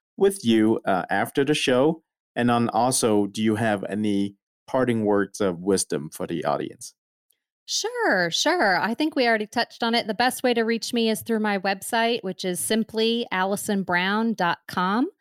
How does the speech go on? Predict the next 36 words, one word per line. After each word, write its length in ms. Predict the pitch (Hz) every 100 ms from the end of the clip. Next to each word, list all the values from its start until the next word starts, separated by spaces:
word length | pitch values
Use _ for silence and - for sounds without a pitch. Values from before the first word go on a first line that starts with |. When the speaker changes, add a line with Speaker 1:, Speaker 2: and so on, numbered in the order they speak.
| - - -
Speaker 2:
Um, 260 | 175 180 175
there's 220 | 185 175
ways 340 | 185 202 214 -
to 220 | 202 185
schedule 460 | - 196 185 202
a 40 | 196
discovery 560 | 180 - - 185 214
call 480 | 208 - 214 214 214
with 200 | 196 190
me 280 | 214 214 220 -
on 160 | 185
the 60 | 175
website. 420 | 180 175 220 220
There's 160 | 190 180
a 40 |
little 220 | 160 175
button, 400 | 160 180 190 202
I 80 | 196
think, 180 | 190 180
that 140 | 175
says 200 | - 170
"Book 260 | 143 180 -
a 80 | 190
Call." 460 | - 156 190 381 _ - - - _
Um, 460 | 185 185 180 180 180
you 120 | 180
also 280 | - 185 208
can 220 | 190 196
connect 400 | 180 190 190 -
with 180 | 196 -
me, 460 | 196 190 185 185 180
um, 260 | 175 160
through 140 | 147 190
my 100 | 175
Facebook 460 | 208 220 - 214 -
group. 320 | 214 214